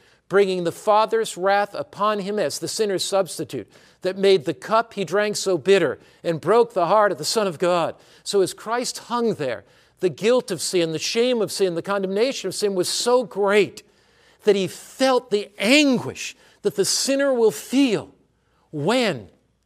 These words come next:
he's lost at the end. What is the essence of hell? The essence of hell is the sense of abandonment by God,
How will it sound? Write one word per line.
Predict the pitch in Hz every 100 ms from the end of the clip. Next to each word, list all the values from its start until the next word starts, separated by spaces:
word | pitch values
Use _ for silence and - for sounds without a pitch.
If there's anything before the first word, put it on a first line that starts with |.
| _ _ _ _ _ _ _ _ _
he's | - 156 147
lost | 160 165 156
at | -
the | - 143
end. | 151 113 - _ _ _ _ _ _
What | 127 151 233 269 -
is | 202 196 -
the | 196 175 -
essence | 202 208 220 202 -
of | 147
hell? | 135 160 139 95 - _ _ _ _ -
The | 175 170
essence | 185 214 - 247 240
of | 247 -
hell | 160 170 131 104 110 - _ _ _ _
is | - 180 175
the | 180
sense | 147 - 208 208 233 -
of | - 160 156
abandonment | 156 - 180 202 220 220 220 220 220
by | 185 185
God, | 170 151 139 131 127